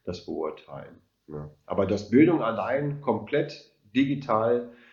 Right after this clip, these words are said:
äh, darzustellen ist, also ist immer eine Frage, welche Bildung halt dann da vermittelt wird.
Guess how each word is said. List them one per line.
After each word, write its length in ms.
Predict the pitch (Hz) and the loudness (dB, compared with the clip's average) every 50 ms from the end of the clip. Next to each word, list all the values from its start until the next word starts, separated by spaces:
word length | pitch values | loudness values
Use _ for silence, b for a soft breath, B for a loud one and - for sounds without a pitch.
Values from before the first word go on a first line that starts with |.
| b b b b - | b b b b -2
äh, 300 | 98 98 95 95 95 95 | 0 2 4 2 2 2
darzustellen 840 | - 95 104 104 - - - - - - 110 110 110 107 104 - - | 2 0 0 0 -2 -8 -12 -10 -2 0 2 2 2 2 0 -4 -8
ist, 340 | 110 110 107 - - - | -10 -10 -10 -12 -14 -10
also 280 | - - - 101 101 95 98 98 - - - - | -8 -8 -4 -4 -4 -4 -6 -10 -16 -20 -20 -16
ist 220 | 98 107 - - | -12 -10 -10 -10
immer 200 | - - 117 127 | -10 -4 -2 0
eine 160 | 123 110 95 | 2 2 0
Frage, 420 | - - 98 95 104 104 107 98 - - | 0 0 0 0 0 0 -2 -4 -4 0
welche 340 | 104 123 135 - - 127 110 | 0 0 0 0 -4 -8 -8
Bildung 480 | - 110 110 117 120 120 113 107 104 | -4 -4 -4 -2 -2 -4 -6 -6 -4
halt 180 | 104 101 98 - | -4 -4 -2 -4
dann 120 | 98 98 | -6 -4
da 100 | 92 87 | -4 -6
vermittelt 580 | - - 92 92 110 143 143 147 143 - - 107 | -6 -6 -10 -6 -6 -4 -2 -2 -2 -2 -2 -6
wird. 300 | 113 117 120 123 120 - | -4 -2 -2 -2 -2 -4